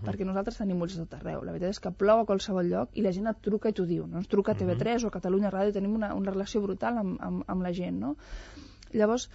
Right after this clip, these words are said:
Speaker 1: el que es demana és això, no? I el dia que jo vaig penjar el meu primer post va ser un dia que estava nevant, va començar a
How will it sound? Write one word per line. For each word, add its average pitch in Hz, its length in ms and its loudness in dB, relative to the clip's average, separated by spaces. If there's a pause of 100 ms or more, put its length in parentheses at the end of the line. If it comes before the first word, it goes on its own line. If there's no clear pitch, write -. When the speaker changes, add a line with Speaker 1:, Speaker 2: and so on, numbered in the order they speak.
(180)
Speaker 1:
el 220 120 4
que 226 80 0
es 220 80 2
demana 226 240 2
és 277 80 2
això, 220 300 -4
no? 214 240 -4
I 214 180 2
el 196 180 6
dia 277 200 4
que 302 180 0
jo 247 80 4
vaig 247 160 0
penjar 226 200 0
el 220 40 2
meu 214 100 2
primer 208 300 0
post 226 420 -2
va 220 120 -2
ser 226 100 -4
un 226 80 0
dia 220 320 0 (260)
que - 80 -6
estava 240 320 4
nevant, 220 440 2
va 202 60 0
començar 202 280 -4
a 214 40 -2